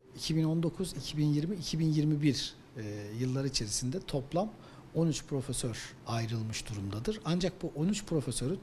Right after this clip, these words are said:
on bir tanesi zaten yaştan dolayı emekliliği hak etmiş ve kendi rızalarıyla ayrılmış hocalarımızdır. Geriye kalan bir hocamız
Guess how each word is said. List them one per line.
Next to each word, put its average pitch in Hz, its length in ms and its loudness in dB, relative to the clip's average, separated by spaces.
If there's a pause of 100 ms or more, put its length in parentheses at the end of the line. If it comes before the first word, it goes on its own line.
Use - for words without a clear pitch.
(440)
on 202 220 4
bir 175 80 0
tanesi 139 640 0
zaten 160 520 0
yaştan 175 500 2
dolayı 143 280 2
emekliliği 190 540 4
hak 190 220 0
etmiş - 440 -2 (360)
ve - 80 -10
kendi 208 340 6
rızalarıyla 143 560 6
ayrılmış 123 540 2 (160)
hocalarımızdır. 120 840 2 (140)
Geriye 233 300 6
kalan 180 320 2
bir 214 100 2
hocamız 151 500 4